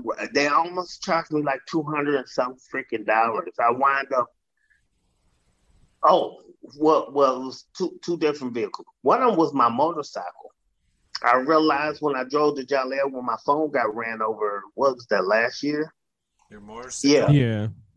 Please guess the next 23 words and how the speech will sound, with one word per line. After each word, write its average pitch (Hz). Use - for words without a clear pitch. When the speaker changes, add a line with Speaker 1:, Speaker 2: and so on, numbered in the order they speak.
Speaker 1:
Yeah, 135
I 147
got 143
a -
motorcycle. 107
Um, 131
w-, 143
drove 151
to 139
Joliet 139
with 123
my 123
dad. 175
I 131
realized, 123
I'm 160
like, 151
I -
could 170
swore 185
I 175
had 156
everything 147